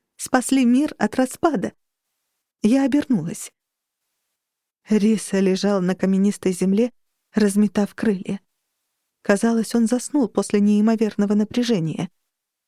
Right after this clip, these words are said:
Мне хватило мгновения, чтобы понять. Наша связующая нить исчезла. Прежде я ощущала её в каждом дыхании, каждом ударе наших сердец.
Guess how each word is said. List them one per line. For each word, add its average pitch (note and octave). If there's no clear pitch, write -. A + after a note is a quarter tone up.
Мне G#3+
хватило F3+
мгновения, F#3
чтобы F3
понять. F3+
Наша G3+
связующая F3+
нить F3+
исчезла. -
Прежде G#3+
я G3+
ощущала G3+
её F3+
в -
каждом F#3+
дыхании, G#3
каждом G#3
ударе G#3+
наших A3
сердец. A3+